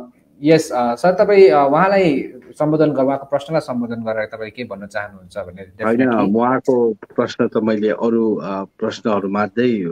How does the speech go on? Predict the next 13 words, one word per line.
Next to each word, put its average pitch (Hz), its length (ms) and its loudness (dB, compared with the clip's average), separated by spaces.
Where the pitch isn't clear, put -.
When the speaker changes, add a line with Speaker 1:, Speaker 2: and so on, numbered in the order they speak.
Speaker 2:
लुकेको 107 400 -2
प्रश्नहरू 98 460 -6
Speaker 1:
Already, 139 400 4
Speaker 2:
थियो 110 140 -2
Speaker 1:
यस, 117 420 -2
Speaker 2:
र 107 60 2
त्यो 110 180 2
Speaker 1:
absolutely। 107 240 0
Speaker 2:
समाधान 101 360 2
मैले 98 400 -2
भनिसकेको 98 680 -4
छु। 110 160 -10
हो, 101 300 -6